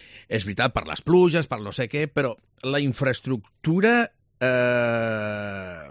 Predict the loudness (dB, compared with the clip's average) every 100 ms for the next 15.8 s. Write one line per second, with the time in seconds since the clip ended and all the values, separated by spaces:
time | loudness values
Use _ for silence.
0 | -20 _ _ _ _ 0 0 0 -4 -6
1 | -12 -20 -20 _ _ -8 -8 -8 -12 -12
2 | -10 -10 -10 -8 -6 -6 -6 -8 -6 -6
3 | -6 -12 -20 -20 -6 -2 -2 -2 -2 -4
4 | -4 -4 -4 -4 -6 -4 -2 -2 -4 -6
5 | -6 0 0 0 -2 -2 -2 -2 -2 -4
6 | -4 -6 -6 -6 -6 -4 -4 -2 -2 -2
7 | -4 -6 -8 -6 -6 -8 _ -20 -20 -20
8 | -20 -20 -8 -2 2 2 2 0 0 0
9 | -2 -4 -4 -8 -10 -8 -6 -2 -2 -2
10 | -2 -4 -4 -2 -4 -4 -6 -4 -4 -4
11 | -6 -8 -16 -20 -10 -4 -4 -4 -4 -4
12 | -2 0 0 -2 -6 -12 _ -20 _ -20
13 | _ _ -20 -20 -8 -2 0 0 0 0
14 | 0 -2 -4 -2 -2 -2 -4 -4 -8 -4
15 | -2 0 -2 -4 -4 -4 -4 -6